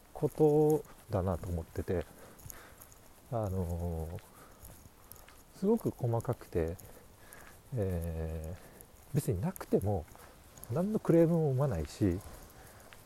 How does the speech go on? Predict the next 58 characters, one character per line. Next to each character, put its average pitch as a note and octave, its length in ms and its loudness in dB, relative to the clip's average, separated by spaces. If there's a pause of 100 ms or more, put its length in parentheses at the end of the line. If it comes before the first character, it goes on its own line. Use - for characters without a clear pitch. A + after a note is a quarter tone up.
(160)
え F#2+ 240 -2
ー、 F2+ 80 -8 (1900)
生 C3+ 60 0
ま C#3 80 8
な E3 120 6
い B2 40 6
ん F2 80 4
で D#2+ 80 0
す - 120 -10
け G#2 80 2
ど、 G2 220 6 (640)
そ - 220 -2
れ B3+ 120 4
を D4 100 4
ち - 160 -4
ゃ - 80 -4
ん C4 40 -4 (220)
と、 E3+ 200 2 (800)
え A#2 400 4
ー - 20 -20
っ - 120 -16
と、 F#2 360 -2 (120)
や A2 140 6
る、 E3+ 140 -2 (360)
や B2 100 10
り D#3 120 6
き - 140 2
る C3 80 2
っ - 0 - (240)
て B2 80 2
い A#2+ 140 6
う A2+ 40 0
こ D3+ 120 -2
と F#3 120 0
が、 E3+ 200 2 (540)
あ B2+ 120 6
の、 G2+ 220 0
や B2+ 60 2
っ C3+ 40 0
ぱ G3+ 120 4
り E3+ 60 6
基 - 160 2
準 G#2+ 200 2
の G2 80 0
高 A2 280 -2
い F#2+ 40 4
仕 - 140 -4
事 F#2 240 -4
っ - 20 -4 (640)
て C3+ 80 8
い A2+ 40 10
う - 20 6
話 G2+ 280 2
に G#2 80 2
も F2 60 2
な G2 140 4
る F2+ 80 4
し、 C#3+ 260 6